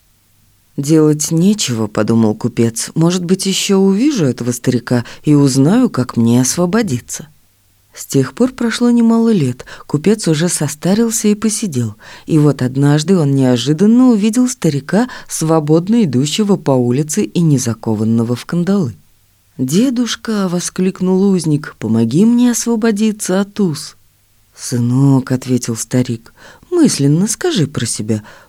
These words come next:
пусть стража немедленно освободит меня от кандалов, и ты будешь свободен».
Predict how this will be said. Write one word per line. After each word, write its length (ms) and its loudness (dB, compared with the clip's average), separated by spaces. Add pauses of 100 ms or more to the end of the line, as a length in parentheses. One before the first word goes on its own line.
(140)
пусть 460 2
стража 540 -2
немедленно 960 2
освободит 720 -4
меня 320 0
от 120 -4
кандалов, 720 -4 (220)
и 80 -2
ты 160 2
будешь 360 0
свободен». 640 -10